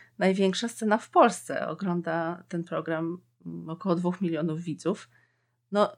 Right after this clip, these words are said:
nie, nie mamy ta-, ani takich stadionów, ani takich, y, możliwości, żeby jednocześnie dwa miliony osób mogło to zobaczyć. A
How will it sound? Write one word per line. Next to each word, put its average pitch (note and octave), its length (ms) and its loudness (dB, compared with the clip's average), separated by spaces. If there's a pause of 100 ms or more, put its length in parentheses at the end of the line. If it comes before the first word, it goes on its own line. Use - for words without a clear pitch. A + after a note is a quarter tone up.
(100)
nie, A3 240 0
nie A#3+ 180 6
mamy E3 280 10
ta-, - 160 -2
ani A3+ 240 6
takich A#3 280 2
stadionów, G3+ 600 2
ani F#3 240 2
takich, F#3+ 560 -6
y, F3+ 320 -4 (380)
możliwości, G3 680 2
żeby F#3+ 220 -2
jednocześnie F#3 640 0
dwa F#3 260 0
miliony F3+ 420 2
osób F3+ 320 -4
mogło E3+ 240 -2
to F3+ 120 -14
zobaczyć. - 640 -4
A F3 320 -4